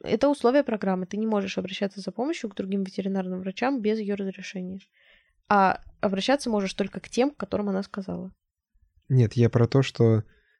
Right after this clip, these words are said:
Speaker 2: ты даже до неё не всегда дозванивалась.
Speaker 1: Конечно, она не всегда на связи. Ну, у меня, к-, слава богу, в оба случая, когда был сос у нас, и с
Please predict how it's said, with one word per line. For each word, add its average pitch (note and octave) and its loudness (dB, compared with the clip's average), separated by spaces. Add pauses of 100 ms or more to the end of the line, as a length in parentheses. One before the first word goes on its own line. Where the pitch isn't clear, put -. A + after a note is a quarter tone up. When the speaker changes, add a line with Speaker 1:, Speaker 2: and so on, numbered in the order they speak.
(220)
Speaker 2:
ты B2 2
даже A#2 6
до A#2+ 4
неё B2 6
не A2 0
всегда A2+ 2
дозванивалась. A2 2
Speaker 1:
Конечно, A#3 2
она A3+ 0
не D4 -6
всегда C4 -4
на F#3+ -4
связи. F#3+ -10 (600)
Ну, A3 -2 (240)
у A3 0
меня, C#4 2
к-, - -12
слава A#3+ 4
богу, A#3 4
в F#3+ -6
оба F#3+ 4
случая, G3+ -2
когда F#3 -2
был F#3+ -2
сос D#4 0
у A#3+ -2
нас, F#3 -4
и F#3+ -2 (280)
с F#3+ 2